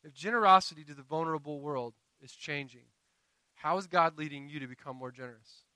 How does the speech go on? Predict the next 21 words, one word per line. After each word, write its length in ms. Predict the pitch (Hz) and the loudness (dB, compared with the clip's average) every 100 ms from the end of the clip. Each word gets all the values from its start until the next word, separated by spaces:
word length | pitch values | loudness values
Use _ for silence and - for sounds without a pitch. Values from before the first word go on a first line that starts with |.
| _ _ _ _ _ | _ _ _ _ _
I 40 | 180 | 2
wanna 120 | 214 | 8
ask 280 | 214 214 - | 8 8 0
you 60 | |
today, 360 | 175 175 190 131 147 | -4 2 2 0 -4
what 200 | 185 - | -4 -4
steps 440 | - 190 160 - | 2 4 4 0
can 160 | - 156 | -16 -16
you 100 | 170 | -10
take 280 | 170 127 - | -8 -8 -8
financially? 640 | 147 151 170 175 135 - _ _ _ _ _ | -6 -2 -2 -2 -12 -20 _ _ _ _ _
What 140 | 156 165 | -12 -6
ti-, 240 | - 175 | -4 0
what 180 | 175 208 | 0 0
steps 320 | - 233 208 | 0 -2 -2
can 140 | - 180 | -10 -16
you 80 | |
take 280 | 190 202 180 | -6 -4 -4
with 140 | 170 180 | -8 -16
your 100 | 156 | -6
devotion? 480 | 143 160 170 131 | 0 0 0 -10